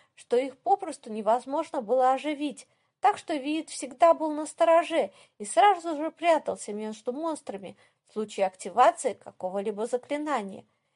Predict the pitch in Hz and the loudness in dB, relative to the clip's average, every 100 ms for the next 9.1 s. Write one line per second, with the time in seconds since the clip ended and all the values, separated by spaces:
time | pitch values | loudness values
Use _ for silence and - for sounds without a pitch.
0 | _ - 403 403 294 254 254 254 370 392 | _ -4 -4 -4 -6 0 0 2 -2 0
1 | 285 240 208 262 302 359 254 254 330 285 | -4 0 4 4 2 -4 -2 -2 -2 -6
2 | 285 302 262 202 - - _ - 214 - | -4 -4 -6 -6 -8 -10 _ -12 -12 -6
3 | 220 233 302 359 _ _ _ _ _ _ | -6 2 2 2 _ _ _ _ _ _
4 | _ - 214 220 - 349 330 208 208 202 | _ -6 -6 -4 -4 -4 -2 0 2 2
5 | 247 - 247 254 - 285 294 285 202 - | 0 2 4 4 4 2 2 -2 -8 -10
6 | _ _ _ _ _ - 214 220 - - | _ _ _ _ _ -6 -2 -2 -6 -18
7 | 208 214 202 247 277 277 - 196 196 233 | -14 -12 0 2 4 0 -2 -2 0 0
8 | 247 240 254 247 269 - 226 190 - - | -2 -2 0 2 2 0 -2 -2 -8 -18